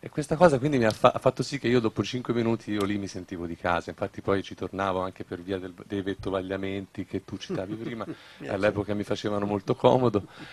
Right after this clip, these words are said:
Speaker 1: e quindi mi sono sentito subito a mio agio, e lì ho capito che la, la sua qualità principale è proprio quella che è secondo me la prima qualità di uno sceneggiatore, è quella di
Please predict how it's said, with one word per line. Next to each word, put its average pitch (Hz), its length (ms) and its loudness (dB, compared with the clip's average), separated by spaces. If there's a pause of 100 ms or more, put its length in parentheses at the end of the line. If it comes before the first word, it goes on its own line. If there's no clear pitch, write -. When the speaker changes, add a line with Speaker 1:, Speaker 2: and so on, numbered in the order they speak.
(220)
Speaker 1:
e - 120 -4
quindi 143 600 4 (240)
mi 139 100 0
sono 160 220 4
sentito 170 340 0
subito 190 340 0
a 147 40 4
mio 135 180 2
agio, 107 240 4
e 160 40 10
lì 196 120 8
ho 143 80 10
capito 147 400 2
che 131 140 0
la, 131 220 6
la 127 180 0
sua 202 240 8
qualità 127 400 0
principale 101 640 -4
è 113 40 -4
proprio 143 280 -2
quella 120 360 -2 (540)
che 123 140 0
è 131 60 4
secondo 117 360 -2
me 135 100 4
la 113 120 4
prima 131 500 2
qualità 104 340 0
di 104 80 0
uno 104 140 -4
sceneggiatore, 101 800 -6
è 110 80 -6
quella 156 240 -2
di 131 260 -2